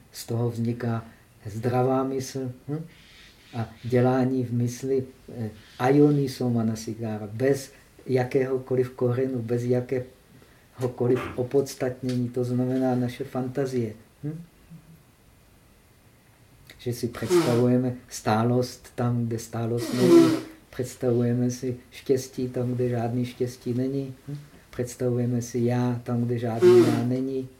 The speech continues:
Hm? To je ayoniso manasikara. Představujeme si čistotu tam, kde žádná čistota není. Hm? Tomu se říká ayoniso manasikara. Dělání ve vědomí bez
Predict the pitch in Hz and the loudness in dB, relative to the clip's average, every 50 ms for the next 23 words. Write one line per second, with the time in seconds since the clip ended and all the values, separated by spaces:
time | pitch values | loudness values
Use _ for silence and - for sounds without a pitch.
0 | - - 160 170 170 - - - - - - 131 139 143 139 - - 127 127 127 | -14 -14 -12 -12 -14 -16 -18 -20 -20 -8 -2 0 2 2 0 0 0 2 4 6
1 | 139 139 135 139 135 135 - 220 190 - 349 349 339 339 339 - 320 - - - | 6 6 4 2 -2 -4 -2 2 4 8 10 12 12 12 10 8 4 0 -6 -8
2 | - 214 202 - - - - - - - - - - - 180 170 170 165 160 156 | -8 -8 -10 -10 -12 -16 -18 -20 -20 -20 -20 -20 2 6 8 8 8 8 4 0
3 | - - - - - - - - - - - - - - - 127 120 - - 127 | -8 -14 -18 -20 -20 -20 -20 -20 -20 -20 -20 -20 -20 -6 -4 -4 -4 -2 0 2
4 | 120 123 123 123 123 123 123 123 123 - 123 - - 131 123 - - - 131 127 | 4 4 4 4 4 2 0 -2 -2 -6 -8 -6 -4 -4 -6 -4 -4 -4 -4 -4
5 | 131 - 131 127 - 123 127 131 127 123 127 123 120 127 120 120 117 127 127 120 | -2 -4 -4 -2 -2 -2 -2 -2 -2 -2 -2 -2 0 0 -2 -2 -2 -2 -4 -4
6 | 120 120 - - 120 - - 127 123 - 127 123 131 131 135 139 135 139 131 127 | -4 -6 -8 -14 -18 -10 -8 -8 -6 -6 -4 -4 -4 -2 -4 -4 -4 -6 -8 -10
7 | - - - - 160 165 170 - - - - - - 127 127 139 135 - 143 139 | -14 -16 -14 -12 -12 -12 -14 -16 -20 -20 -18 -8 -4 -4 -2 -2 -2 -2 -2 0
8 | 135 135 139 135 135 131 - 117 120 123 123 131 139 135 135 131 131 127 - - | 0 -2 -4 -6 -8 -8 -6 -2 0 2 2 2 2 0 0 -2 -4 -4 -6 -4
9 | 127 127 123 120 117 120 117 117 - - 113 - 110 107 107 107 104 107 - - | -4 -2 0 0 0 0 0 -2 -4 -8 -10 -8 -6 -6 -6 -8 -10 -14 -16 -20
10 | - - - - - _ 117 107 127 123 123 127 131 131 131 131 135 135 135 131 | -20 -20 -20 -20 -16 _ -4 0 2 2 4 4 2 2 2 0 0 -2 -2 -4
11 | 123 - - - - - - - 110 120 120 117 127 131 127 123 127 127 131 131 | -6 -8 -12 -20 -20 -20 -12 -6 -4 -2 0 4 4 4 4 4 2 0 0 0
12 | 135 143 147 147 147 - - - - - - - - - - - - - - _ | 0 0 -2 -2 -4 -8 -16 -20 -20 -20 -20 -20 -20 -20 -20 -20 -20 -20 -20 _
13 | _ _ _ - - _ _ - - 120 110 131 127 139 139 - - - - | _ _ _ -20 -20 _ _ -12 -10 -4 0 2 2 2 0 -2 -6 -14 -16